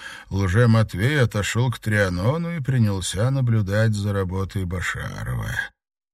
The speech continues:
Бест удостоверился, что рядом никого не осталось, и шагнул к Гертруде. Ведьма заинтересованно на него посмотрела.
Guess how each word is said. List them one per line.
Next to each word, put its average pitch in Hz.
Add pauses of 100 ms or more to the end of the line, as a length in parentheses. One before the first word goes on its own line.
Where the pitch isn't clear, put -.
(100)
Бест 117
удостоверился, 107
что 101
рядом 104
никого 104
не 104
осталось, 175 (480)
и 165
шагнул 127
к 117
Гертруде. 123 (360)
Ведьма 113
заинтересованно 104
на 101
него 98
посмотрела. 62